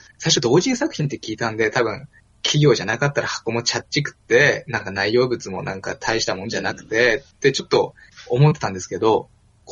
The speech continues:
Speaker 1: 国防軍の夜はその、売り子さんが出してる時に箱がもう、「え、これが個人制作なんですか？」ってびっくりするくらいピカピカで、なんか企業が作ったかのような出来栄えで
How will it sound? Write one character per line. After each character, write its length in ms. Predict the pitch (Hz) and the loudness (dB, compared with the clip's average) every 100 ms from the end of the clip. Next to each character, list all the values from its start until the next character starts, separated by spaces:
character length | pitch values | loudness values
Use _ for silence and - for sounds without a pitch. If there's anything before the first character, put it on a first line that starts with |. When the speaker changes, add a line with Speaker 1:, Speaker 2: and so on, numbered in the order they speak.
| - | -16
Speaker 1:
国 200 | - 208 | -6 0
防 180 | 208 233 | 6 6
軍 200 | 143 123 | 6 0
の 80 | 104 | -2
夜 200 | 107 104 | -2 0
は 200 | 95 85 | -2 -4
そ 120 | - | -8
の、 80 | 92 - - - - _ _ _ - | -12 -14 -14 -16 -18 _ _ _ -6
売 80 | 127 | -4
り 80 | |
子 100 | 123 | -2
さ 140 | 123 117 | -2 -2
ん 60 | |
が 100 | 110 | -4
出 140 | 110 117 | -4 -4
し 40 | |
て 80 | - | -4
る 60 | 95 | -8
時 160 | 101 | -10
に 60 | 101 | -8
箱 380 | - 143 - 190 | -6 -4 0 4
が 160 | 190 | 4
も 120 | 170 | 4
う、 180 | 143 - - _ _ _ - - | 2 0 -10 _ _ _ -14 -4
「え、 120 | 139 | -4
こ 80 | - _ _ _ - | -4 _ _ _ -2
れ 80 | 269 | 0
が 80 | 269 | 0
個 140 | 262 | 2
人 140 | 254 262 | 2 0
制 80 | |
作 160 | - 147 | 0 2
な 60 | 120 | 2
ん 40 | |
で 60 | 104 | 0
す 60 | |
か？」 80 | - | -6
っ 40 | 110 | -6
て 80 | 110 | -10
び 100 | - | -12
っ 20 | |
く 80 | - | -8
り 100 | 170 | -8
す 140 | - | -8
る 60 | - | -12
く 100 | - | -10
ら 60 | 95 | -8
い 40 | |
ピ 120 | - | -6
カ 160 | - 143 | -2 -2
ピ 140 | - | -2
カ 140 | 147 120 | -2 2
で、 260 | 120 104 - _ - | 2 0 -8 _ -12
な 80 | 110 | -10
ん 60 | 107 | -6
か 40 | |
企 200 | - 180 | -4 2
業 100 | 190 | 2
が 100 | 135 | 2
作 200 | - - | -6 -14
っ 20 | - | -4
た 140 | 123 | -2
か 80 | 107 | -2
の 80 | 104 | -4
よ 100 | 98 | -6
う 20 | |
な 80 | 95 | -6
出 140 | 113 | -6
来 80 | 110 | -4
栄 20 | 110 101 | -4 -4
え 20 | 98 | 0
で 320 | 110 95 | 0 0